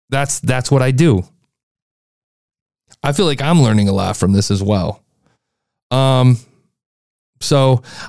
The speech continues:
I'll be curious to come back to it in a year from now and see where we are on the show. But right now we're reviewing The Shoulder of Orion, the Blade Runner podcast by the Perfect Organism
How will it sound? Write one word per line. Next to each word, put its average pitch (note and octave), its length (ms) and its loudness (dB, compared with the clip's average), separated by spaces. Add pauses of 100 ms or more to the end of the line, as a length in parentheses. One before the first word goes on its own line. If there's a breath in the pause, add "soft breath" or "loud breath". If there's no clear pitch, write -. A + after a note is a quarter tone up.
I'll F#3+ 140 0
be F3+ 160 2
curious D#3 460 2
to B2 80 -2
come C3+ 240 2
back A#2+ 260 -2
to A#2+ 180 2
it A2 60 2
in G#2+ 120 2
a G#2 40 2
year G2+ 360 0
from G2 220 0
now F#2+ 260 0
and F#2+ 180 -2
see A2 320 0
where G2 180 0
we F#2 160 -2
are D#2+ 360 -6 (160)
on G2 160 -2
the F#2 40 -2
show. - 440 -6 (1080)
But A2+ 100 0
right G3 160 0
now G3 240 2
we're F#3+ 140 4
reviewing D3+ 440 2
The C3 60 4
Shoulder C#3+ 260 2
of C3 60 2
Orion, C3 320 2
the A2+ 80 0
Blade B2+ 200 0
Runner B2 180 2
podcast A#2+ 520 -2
by A2+ 80 -2
the G2+ 80 0
Perfect F3+ 520 -2 (140)
Organism D3 600 2